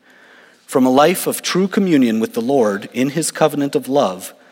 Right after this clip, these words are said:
they entered into an enslavement under Satan in his covenant of hate.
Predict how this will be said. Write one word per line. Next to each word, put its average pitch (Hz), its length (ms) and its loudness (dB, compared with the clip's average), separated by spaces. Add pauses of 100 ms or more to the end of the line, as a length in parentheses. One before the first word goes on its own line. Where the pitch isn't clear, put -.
(260)
they 113 160 -2
entered 143 340 -2
into 135 260 -2
an 117 120 0
enslavement 113 680 -2
under 104 220 -8
Satan 92 540 -4 (260)
in 95 140 -12
his 147 260 -4
covenant 92 420 -10
of 101 140 -12
hate. 110 420 -8